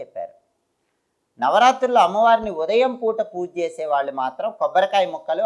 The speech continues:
అరటిపండు ముక్కలు అమ్మవారికి నైవేద్యంగా సమర్పించండి. ఉదయం పూట కొబ్బరికాయ ముక్కలు, అరటిపండు ముక్కలు అమ్మవారికి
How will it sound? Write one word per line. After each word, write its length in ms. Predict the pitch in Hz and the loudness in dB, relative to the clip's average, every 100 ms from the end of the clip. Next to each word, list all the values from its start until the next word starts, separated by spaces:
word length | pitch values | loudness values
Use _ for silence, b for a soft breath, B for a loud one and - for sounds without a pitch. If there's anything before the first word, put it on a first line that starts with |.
| 170 | -2
అరటిపండు 460 | 139 - 156 143 131 | -4 -8 -10 -10 -14
ముక్కలు 220 | - 147 160 | -12 -10 -8
అమ్మవారికి 400 | 123 123 123 123 110 | -6 -6 -6 -10 -14
నైవేద్యంగా 500 | 107 110 110 107 - 120 | -14 -16 -16 -16 -18 -18
సమర్పించండి. 640 | 98 - 98 _ 90 85 _ _ 113 | -20 -20 _ _ -20 _ _ _ -10
ఉదయం 240 | 143 170 165 | -4 -4 -4
పూట 140 | 160 151 | -8 -6
కొబ్బరికాయ 400 | 127 113 131 143 139 | -6 -6 -2 -4 -4
ముక్కలు, 240 | 147 147 180 | -6 -4 -2
అరటిపండు 420 | 131 127 147 135 135 | -2 -6 -10 -10 -12
ముక్కలు 220 | - 143 | -8 -8
అమ్మవారికి 360 | 123 131 139 127 | -6 -2 -4 -4